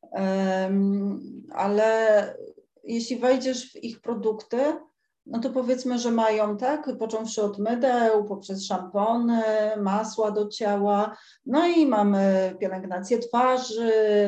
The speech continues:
toniki, kremy i tak dalej, i tak dalej. Ja stwierdziłam, że mi odpowiada to,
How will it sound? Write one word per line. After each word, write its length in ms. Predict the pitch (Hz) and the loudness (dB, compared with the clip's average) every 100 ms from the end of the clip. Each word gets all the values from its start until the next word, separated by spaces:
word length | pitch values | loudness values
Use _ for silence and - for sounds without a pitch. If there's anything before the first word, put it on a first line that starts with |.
| 202 | 0
toniki, 840 | 196 196 240 247 - - 233 226 | -4 -2 -2 -2 -6 -6 -4 -4
kremy 520 | - 220 226 226 214 | -4 -2 0 0 -4
i 80 | 196 | -6
tak 180 | 208 208 | -8 -8
dalej, 220 | 190 190 | -6 -6
i 40 | 185 | -8
tak 200 | 180 165 | -12 -8
dalej. 420 | 160 170 247 311 - - - _ _ _ - - _ - 104 196 214 | -8 -6 -8 -10 -20 -20 -20 _ _ _ -20 -20 _ -16 -8 -4 0
Ja 140 | 302 | 0
stwierdziłam, 800 | 302 311 247 262 269 254 254 247 | 0 -4 -4 -2 0 0 -2 -4
że 880 | 233 226 220 220 220 214 214 208 - | -8 -4 -2 0 0 0 -2 -4 -4
mi 200 | 240 262 | -2 0
odpowiada 720 | 262 254 247 269 240 190 - - | 0 -2 -2 -2 -2 -4 -6 -8
to, 460 | 175 170 - - | -6 -4 -4 -8